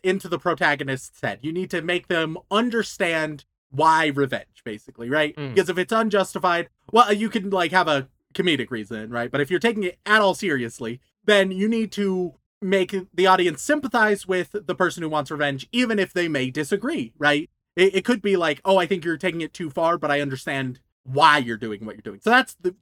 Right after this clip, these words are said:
Speaker 1: most important ingredient, I would say.
Speaker 2: Yeah, to use the Sasuke example, "Oh, I wanna kill my brother because he killed my entire family."
Speaker 1: Yeah.
Speaker 2: You know?
Speaker 1: Two,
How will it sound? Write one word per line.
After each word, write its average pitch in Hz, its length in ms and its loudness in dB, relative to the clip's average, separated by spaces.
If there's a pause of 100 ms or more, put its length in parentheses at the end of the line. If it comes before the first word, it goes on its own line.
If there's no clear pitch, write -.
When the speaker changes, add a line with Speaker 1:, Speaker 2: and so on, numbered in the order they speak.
(120)
Speaker 1:
most 202 380 4
important 160 300 -2
ingredient, 123 420 -4
I 113 80 -6
would 104 100 -14
say. 113 160 -10
Speaker 2:
Yeah, 135 140 2
to 180 140 -4
use 214 160 0
the 190 80 0
Sasuke 170 400 4
example, 120 600 -4
"Oh, 175 140 4
I 143 100 4
wanna 160 240 0
kill 156 220 -4
my 160 140 -2
brother 123 340 -2
because 120 340 -6
he 127 100 -10
killed 117 360 -6
my 113 120 -6
entire 110 320 -4
family." - 460 -14 (240)
Speaker 1:
Yeah. 202 260 4
Speaker 2:
You 208 80 -10
know? 196 200 -12
Speaker 1:
Two, 285 360 0